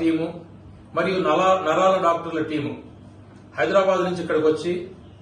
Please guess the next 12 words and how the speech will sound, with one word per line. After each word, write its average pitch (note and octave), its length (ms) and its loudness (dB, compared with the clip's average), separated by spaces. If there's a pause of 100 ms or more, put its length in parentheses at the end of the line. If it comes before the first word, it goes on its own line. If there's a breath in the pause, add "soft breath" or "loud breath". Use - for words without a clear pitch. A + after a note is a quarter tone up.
(260)
మన E3 100 -2 (120)
హాస్పిటల్లోనే F3+ 720 0 (720)
మూడు G#3 240 2
గంటల G3+ 240 0 (120)
సేపు F#3 260 -4 (320)
శ్రమించి E3+ 500 -2 (680)
ఆ - 20 2 (140)
కణితిని F3+ 420 -2 (840)
సక్సెస్ఫుల్గా F#3 680 -2 (1080)
తొలగించారు. D3+ 540 -4 (720)
ఇప్పుడు F3+ 240 -2 (640)
పేషెంట్ F#3+ 440 -4